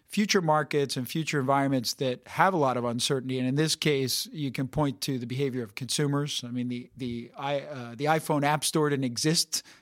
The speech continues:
uh, two years ago. Uh, we didn't have two billion text messages, uh, flying across networks, uh, five years ago.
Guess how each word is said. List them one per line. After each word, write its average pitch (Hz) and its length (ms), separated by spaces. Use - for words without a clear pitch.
uh, 147 160
two 170 160
years 156 280
ago. 151 500
Uh, 131 400
we 139 140
didn't 151 200
have 151 460
two 175 160
billion 139 400
text - 340
messages, 139 800
uh, 139 180
flying 139 460
across 131 400
networks, 139 640
uh, 131 160
five 139 360
years 135 220
ago. 131 460